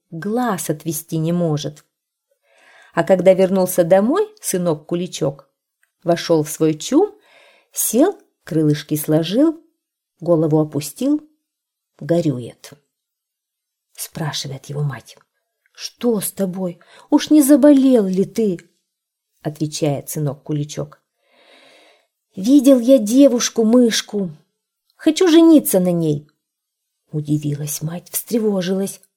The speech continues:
«Что ты такое говоришь? Ведь мы, кулики, на зиму в тёплые края улетаем,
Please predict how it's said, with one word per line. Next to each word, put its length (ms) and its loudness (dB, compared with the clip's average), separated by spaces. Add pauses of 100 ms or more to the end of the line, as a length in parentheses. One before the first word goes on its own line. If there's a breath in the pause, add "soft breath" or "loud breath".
(560)
«Что 460 -2
ты 100 -4
такое 400 -2
говоришь? 680 2 (640)
Ведь 180 -2
мы, 220 4
кулики, 720 4 (580 loud breath)
на 120 6
зиму 300 2
в 100 -2
тёплые 360 4
края 480 4
улетаем, 680 4